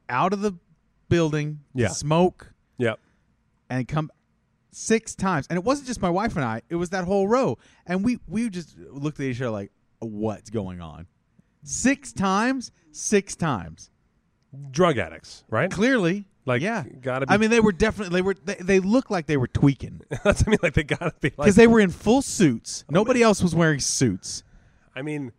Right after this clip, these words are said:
Speaker 1: Dawkins was wearing a suit.
Speaker 2: as an atheist meth head, like, this is a dream come true, right? That would be, <laughs> gotta get all methed up, go down to the university and watch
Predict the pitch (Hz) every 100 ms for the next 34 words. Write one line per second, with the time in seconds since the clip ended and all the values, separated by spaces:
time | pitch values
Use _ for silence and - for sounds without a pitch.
0 | _ 127 160 185 180 135 120 123 110 104
1 | - 113 147 143 156 151 185 185 175 143
2 | 131 139 139 117 98 104 - 120 107 127
3 | 110 110 123 131 120 127 - 151 107 92
4 | 95 - 104 107 98 104 104 101 - -
5 | - - - - - _ - 143 156 147
6 | 143 135 120 147 - 131 135 - 147 143
7 | 135 127 131 127 131 135 139 131 143